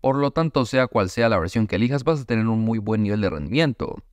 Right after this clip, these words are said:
Y este Galaxy S veinticuatro Plus claramente es de los teléfonos más potentes que existen.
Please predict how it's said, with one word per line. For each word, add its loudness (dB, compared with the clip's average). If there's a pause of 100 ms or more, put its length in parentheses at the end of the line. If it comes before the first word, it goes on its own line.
(160)
Y 2
este 0
Galaxy 0
S 0
veinticuatro -2
Plus -2
claramente 0
es -2
de 0
los 0
teléfonos -2
más 0
potentes -4
que -2
existen. -4